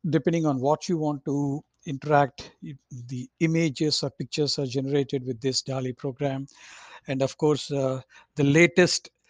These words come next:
advancement or enhancement is, uh, with a new program called Chat G P T, where it is much more human-like chatting that you could do. And again, this is all, um, based out of, uh,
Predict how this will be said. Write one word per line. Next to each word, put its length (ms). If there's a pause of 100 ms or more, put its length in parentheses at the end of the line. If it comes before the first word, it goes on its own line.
(220)
advancement 920
or 320
enhancement 760
is, 340
uh, 280
with 160
a 80
new 220
program 420
called 240
Chat 320
G 160
P 180
T, 360 (360)
where 340 (440)
it 160
is 300
much 440
more 260
human-like 880 (180)
chatting 520
that 180
you 100
could 240
do. 200
And 120
again, 340 (360)
this 160
is 180
all, 400
um, 300 (1040)
based 240
out 140
of, 280
uh, 280